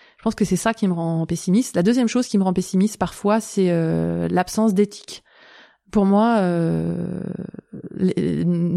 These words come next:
une éthique de vie et une éthique de choix, c'est vraiment quelque chose qui est, qui me guide. Par exemple, en ce moment, je travaille sur, euh,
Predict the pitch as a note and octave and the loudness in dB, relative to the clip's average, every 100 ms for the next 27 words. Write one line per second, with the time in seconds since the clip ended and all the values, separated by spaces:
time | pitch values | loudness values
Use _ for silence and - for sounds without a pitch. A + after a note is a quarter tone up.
0 | F3 F3+ F#3 F#3 G3+ F#3 F#3 G#3 A3+ F#3+ | 2 4 2 2 2 4 4 2 2 2
1 | E3+ F3 G3 F3 F3+ - A3 G#3+ - _ | 0 -2 0 0 0 0 0 0 -4 _
2 | - - - F3 E3 F3 G3 G3+ E3+ - | -20 -20 -4 -2 2 2 2 0 -2 -4
3 | F#3+ - D#3+ D#3+ D#3 D3+ D#3 - E3 E3 | -6 -2 -2 0 -2 -4 -6 -4 0 2
4 | F3 C4 F#3 E3+ F3+ F3+ E3+ F3+ F#3+ G3 | 4 2 2 0 0 -2 -2 0 0 0
5 | F3+ E3+ F#3 - F3+ E3+ D#3+ D#3 | 0 2 0 0 -2 0 -2 -2